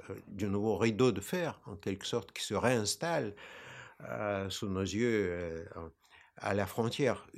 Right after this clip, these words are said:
u-, ukraino-russe, on voit ce danger. Mais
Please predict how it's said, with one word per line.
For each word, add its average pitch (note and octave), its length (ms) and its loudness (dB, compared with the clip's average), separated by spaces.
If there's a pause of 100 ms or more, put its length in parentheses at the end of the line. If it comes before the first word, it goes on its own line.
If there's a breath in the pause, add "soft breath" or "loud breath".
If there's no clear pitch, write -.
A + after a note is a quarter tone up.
(260)
u-, - 200 -10 (160)
ukraino-russe, A#2 1400 4 (800 loud breath)
on A#2+ 140 6
voit A#2+ 240 8
ce B2+ 120 2
danger. G#2+ 540 4 (380 loud breath)
Mais C3 540 6